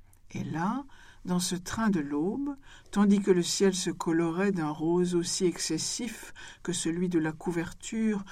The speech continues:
de la montagne magique, cette voix, soudain, juvénile en diable. « J'ai vu le titre,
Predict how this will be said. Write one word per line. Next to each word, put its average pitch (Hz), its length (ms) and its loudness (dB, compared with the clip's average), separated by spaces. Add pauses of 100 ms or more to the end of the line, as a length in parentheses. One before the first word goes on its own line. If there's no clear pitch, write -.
(180)
de 160 80 -2
la 156 140 2
montagne 175 460 2
magique, 185 640 -4 (560)
cette 214 260 -2
voix, 156 340 -6 (300)
soudain, 131 560 -4 (600)
juvénile 175 640 2
en 151 80 -10
diable. « - 500 -14 (1600)
J'ai 214 180 2
vu 226 180 2
le 220 140 0
titre, 226 420 -10